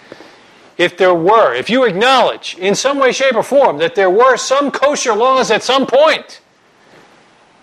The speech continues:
how could there not be now? How could it have changed? If somebody comes along and changes anything in the Torah,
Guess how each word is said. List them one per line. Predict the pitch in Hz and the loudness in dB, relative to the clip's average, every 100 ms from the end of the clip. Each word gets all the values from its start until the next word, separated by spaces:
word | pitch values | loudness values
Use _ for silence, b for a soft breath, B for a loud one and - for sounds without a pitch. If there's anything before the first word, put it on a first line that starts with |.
| _ _ _ | _ _ _
how | 190 | -4
could | 254 349 | -2 -2
there | 359 | 2
not | 349 359 359 | 2 2 0
be | 277 | -2
now? | 262 262 240 - _ _ _ _ _ _ _ _ _ _ _ _ _ - | 0 0 0 -4 _ _ _ _ _ _ _ _ _ _ _ _ _ -6
How | 240 | -4
could | 254 285 269 | -4 -4 -4
it | |
have | 262 | -4
changed? | - 302 370 320 - - - - _ _ _ _ _ - _ _ _ - - | -4 -6 -6 -8 -12 -20 -20 -20 _ _ _ _ _ -20 _ _ _ -20 -4
If | 202 208 | -2 0
somebody | 277 294 302 277 | 0 2 2 2
comes | 269 285 | 0 0
along | 240 240 277 240 | 2 4 2 0
and | 160 | -4
changes | - 269 311 240 185 | -2 0 0 0 -2
anything | 190 247 330 247 262 | -2 -2 -2 -2 0
in | 220 | 0
the | 202 | 0
Torah, | - 294 311 175 | 0 -2 0 -2